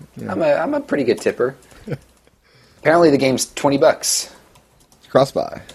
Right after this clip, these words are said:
Speaker 2: Cross-buy, so twenty bucks for both, uh, systems. That's cool.
Speaker 1: Yeah.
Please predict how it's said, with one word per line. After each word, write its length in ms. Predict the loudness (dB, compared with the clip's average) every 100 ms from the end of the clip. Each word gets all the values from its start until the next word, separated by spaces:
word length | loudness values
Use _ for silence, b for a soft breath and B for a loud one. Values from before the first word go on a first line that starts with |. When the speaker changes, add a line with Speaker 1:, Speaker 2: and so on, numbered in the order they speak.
| -20
Speaker 2:
Cross-buy, 500 | 0 2 2 4 4
so 160 | 2 -4
twenty 240 | -8 -2
bucks 240 | 0 0 -4
for 360 | -2 0 0 0
both, 440 | -2 -2 -8 -6
uh, 300 | -2 -2 -2 -8 _ _ _ _ _ _ _ _ _ _ _ _ _ _
systems. 600 | -18 -18 -18 -20 _ _ _ _ _ _ _ _ _ _ _
That's 160 | -20 -16
cool. 280 | -14 -12 -14 _ _ _ _ _ _ _ _ _ _ _ _ _ _ _ _ _ _
Speaker 1:
Yeah. 80 | -20